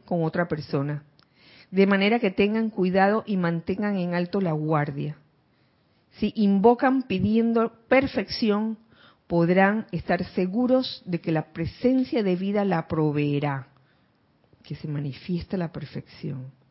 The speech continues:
Pero si invocan pidiendo algo que ustedes quieren y que interferiría con la corriente de vida de otra persona, entonces puede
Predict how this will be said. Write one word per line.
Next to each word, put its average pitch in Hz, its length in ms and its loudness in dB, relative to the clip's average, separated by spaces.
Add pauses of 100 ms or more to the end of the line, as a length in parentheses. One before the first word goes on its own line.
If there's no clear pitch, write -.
(520)
Pero 202 200 6
si 220 220 2
invocan 247 640 4
pidiendo 208 640 2
algo 202 240 2
que 196 100 -2
ustedes 190 440 0
quieren 170 520 0 (960)
y 190 80 -2
que 170 320 0
interferiría 175 1120 0
con 190 140 0
la 170 100 0
corriente 175 500 0
de 180 120 0
vida 175 260 0
de 170 60 0
otra 170 200 -4
persona, 151 560 -6 (640)
entonces 220 460 0
puede 240 460 2